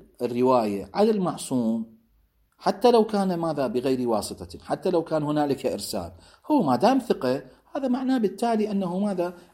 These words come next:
أن الواسطة ثقة. الجواب يقول أنه شهيد الثاني يقول له: حتى لو صرح، حتى لو صرح بالواسطة،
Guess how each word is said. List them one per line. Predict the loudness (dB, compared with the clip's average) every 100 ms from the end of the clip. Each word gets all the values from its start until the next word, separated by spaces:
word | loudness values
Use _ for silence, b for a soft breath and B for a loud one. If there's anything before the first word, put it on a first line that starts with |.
| -2
أن | -2
الواسطة | 0 0 -2 -2 -6
ثقة. | -6 -6 -10 -20 _ _ -4
الجواب | -2 0 0 0 0
يقول | 0 0 -2 -10 _ b b -6
أنه | -2 -2 -2 -2
شهيد | -2 -2
الثاني | -2 -2 -2 -2
يقول | -2 0 0
له: | 0 -2 -8 B B B
حتى | -2 -2 -2 0 2 4
لو | 4 2
صرح، | 2 2 2 -2 -2 -4 -6 -16 _ _ _ _ _ _ _ _
حتى | -6 -6 -4 -2 0
لو | 2 2
صرح | 2 0 0 -6 -2 2
بالواسطة، | 4 4 6 4 4 0 -2 -2 -2